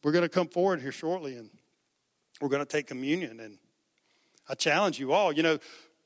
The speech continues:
some of you are fearful because of the things that, so, so, some are believers.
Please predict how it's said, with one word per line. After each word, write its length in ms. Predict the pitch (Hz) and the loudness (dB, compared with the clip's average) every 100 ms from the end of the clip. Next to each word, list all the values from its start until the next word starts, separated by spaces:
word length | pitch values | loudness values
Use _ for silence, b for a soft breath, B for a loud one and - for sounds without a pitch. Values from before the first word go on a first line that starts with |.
| - | -6
some 240 | - 214 | 0 2
of 80 | 294 | 2
you 140 | 190 160 | 2 0
are 60 | |
fearful 520 | - 165 170 202 202 - _ - | 0 0 0 -2 -4 -6 _ -10
because 300 | 175 202 196 | 0 0 0
of 80 | 180 | -4
the 80 | |
things 260 | 165 208 202 | 0 0 0
that, 180 | 170 - | -4 -2
so, 180 | 240 226 | -2 -2
so, 200 | - 262 247 240 - 294 | -4 -4 -10 -6 -6 -6
some 260 | - 220 262 | -2 2 4
are 40 | |
believers. 800 | 170 175 185 240 180 113 - - | 4 2 2 0 -4 -8 -8 -8